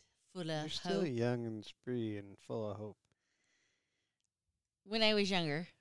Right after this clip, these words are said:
Speaker 2: Oh, younger. Oh, okay, okay.
Speaker 1: There were a few mysteries that was just like,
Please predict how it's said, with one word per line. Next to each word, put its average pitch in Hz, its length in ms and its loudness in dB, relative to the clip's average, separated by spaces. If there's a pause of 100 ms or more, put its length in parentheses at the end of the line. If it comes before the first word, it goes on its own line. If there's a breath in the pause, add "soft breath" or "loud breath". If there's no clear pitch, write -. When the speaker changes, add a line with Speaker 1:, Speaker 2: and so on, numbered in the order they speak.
(500)
Speaker 2:
Oh, 135 120 2
younger. 123 500 4
Oh, 117 300 2
okay, 104 180 -8
okay. 101 320 -16 (1900)
Speaker 1:
There 285 220 4
were 277 260 2
a 185 140 2
few 220 500 -2
mysteries 160 1040 -6 (320)
that 135 320 -4 (320)
was 160 300 -4
just 160 480 -6
like, 143 460 -2